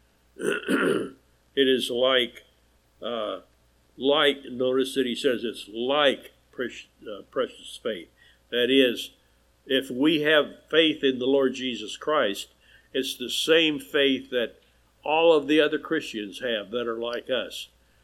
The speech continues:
<clears throat> They have the same faith that we do when we're saved. It is like,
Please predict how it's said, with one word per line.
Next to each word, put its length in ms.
<clears throat> 800
They 220
have 300
the 100
same 400
faith 460
that 160
we 260
do 320
when 200
we're 140
saved. 520
It 160
is 300
like, 600